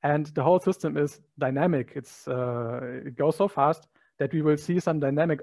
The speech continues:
overshoot of the cantilever. Um, and we also have to include that with a factor that we call R.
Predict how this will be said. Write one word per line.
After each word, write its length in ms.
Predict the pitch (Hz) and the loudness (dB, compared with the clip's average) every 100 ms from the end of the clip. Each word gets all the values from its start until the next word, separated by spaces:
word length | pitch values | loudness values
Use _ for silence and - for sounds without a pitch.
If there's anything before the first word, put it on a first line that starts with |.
| 151 | 0
overshoot 500 | 175 175 - 139 139 | 2 2 0 -4 -6
of 140 | 127 | -6
the 80 | 135 | -6
cantilever. 680 | - 127 - 127 131 160 240 - _ _ _ _ - | -4 -4 -4 -4 -2 -4 -6 -12 _ _ _ _ -6
Um, 540 | 127 131 131 131 143 - _ _ _ | -4 -4 -4 -4 -8 -16 _ _ _
and 300 | - 131 139 - _ _ _ _ _ _ _ _ _ _ 156 | -4 -2 -2 -4 _ _ _ _ _ _ _ _ _ _ 2
we 100 | 147 | 4
also 240 | 170 170 | 6 6
have 200 | 147 147 | 4 4
to 300 | 156 139 135 - | 0 -2 -4 -4
include 420 | 147 139 160 160 - | -4 -2 -2 -2 0
that 320 | 147 170 - _ _ _ _ | 0 0 -8 _ _ _ _
with 340 | 135 139 135 | 0 2 0
a 100 | 147 | -4
factor 480 | 131 151 151 165 160 | -2 -2 0 2 2
that 180 | 139 135 | 2 -2
we 100 | 143 | -6
call 300 | - 139 123 - | -4 -2 0 0
R. 360 | 131 156 185 | 2 2 0